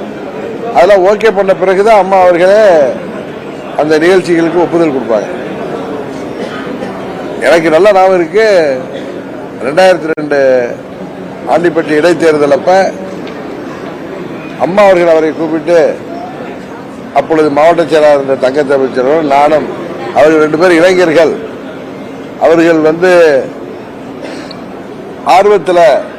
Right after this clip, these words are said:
என்ன பல இடங்களுக்கு வரணும்லாம் அவர்கள் நிகழ்ச்சிகளை வச்சிருக்காங்க,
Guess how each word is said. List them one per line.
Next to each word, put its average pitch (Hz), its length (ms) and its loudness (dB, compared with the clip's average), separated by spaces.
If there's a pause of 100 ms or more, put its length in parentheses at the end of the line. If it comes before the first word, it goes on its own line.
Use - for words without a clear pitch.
(2000)
என்ன 156 100 0 (160)
பல 147 80 4 (160)
இடங்களுக்கு 185 440 2
வரணும்லாம் 160 680 2 (720)
அவர்கள் 143 360 2 (440)
நிகழ்ச்சிகளை 165 460 2
வச்சிருக்காங்க, 131 540 2